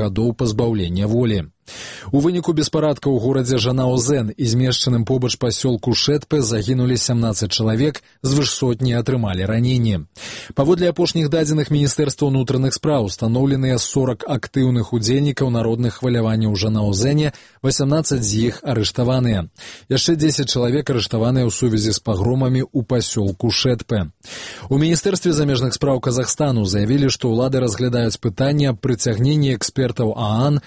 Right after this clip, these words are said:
для аб'ектыўнага расследавання акалічнасцяў беспарадкаў.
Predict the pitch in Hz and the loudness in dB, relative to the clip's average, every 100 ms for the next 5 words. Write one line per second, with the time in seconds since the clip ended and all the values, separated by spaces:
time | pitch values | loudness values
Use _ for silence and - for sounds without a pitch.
0 | _ - 127 120 117 113 - 151 139 120 | _ -2 0 0 -2 -2 -2 0 0 0
1 | 110 95 127 127 127 120 117 - _ 127 | -2 -2 -2 0 2 0 -2 -6 _ -6
2 | 110 107 98 - 110 98 - 107 92 _ | -2 0 0 0 -2 -2 0 -2 -2 _
3 | - 101 - 110 110 110 - 101 | -4 -2 -2 0 0 0 -2 -2